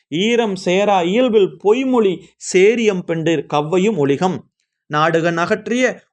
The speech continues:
உதியுஞ்சொல் பாடிச் சென்ற பரிசுலர் போல உவ இனி வாழி தோழி அவரே பொம்மல் ஓதி நம்மோடு ஓராங்கு." இப்படியாக இந்த பாடல் தொடங்கியிருக்கு. தொடங்கி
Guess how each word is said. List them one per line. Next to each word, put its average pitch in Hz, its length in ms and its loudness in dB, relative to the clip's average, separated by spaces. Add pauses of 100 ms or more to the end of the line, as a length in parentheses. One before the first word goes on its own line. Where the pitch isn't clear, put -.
உதியுஞ்சொல் 220 520 0
பாடிச் 202 320 -2
சென்ற 175 320 -2
பரிசுலர் 170 520 0
போல 147 480 0 (260)
உவ 185 240 2
இனி 156 380 -4 (480)
வாழி 170 440 2
தோழி 175 320 0
அவரே 165 460 2
பொம்மல் 208 520 -2
ஓதி 160 420 -2
நம்மோடு 180 400 0
ஓராங்கு." 151 640 0
இப்படியாக 160 540 -2
இந்த 147 160 -4
பாடல் 143 360 -2
தொடங்கியிருக்கு. 139 580 -4
தொடங்கி 151 460 -6